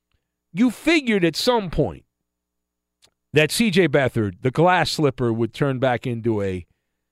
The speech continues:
disgusting shoe by midnight. And sure enough, it happened. It played out the way you would expect it to play out,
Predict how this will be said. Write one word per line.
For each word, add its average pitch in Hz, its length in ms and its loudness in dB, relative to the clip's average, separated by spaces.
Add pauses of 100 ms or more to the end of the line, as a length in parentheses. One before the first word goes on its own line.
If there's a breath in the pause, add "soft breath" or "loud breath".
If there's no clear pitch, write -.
(280)
disgusting 143 1000 -2 (760)
shoe - 580 0 (220)
by 131 200 0
midnight. 135 500 0
And 160 140 0
sure 294 200 2
enough, 160 400 0 (960)
it 165 140 4
happened. 262 440 2
It 110 140 -10 (220)
played 160 240 2
out 120 200 -2
the 131 80 -2
way 110 400 -2
you 113 140 -2
would 110 80 0
expect 110 380 -8
it 95 80 -20
to 90 40 -20
play 120 220 -4
out, 175 340 2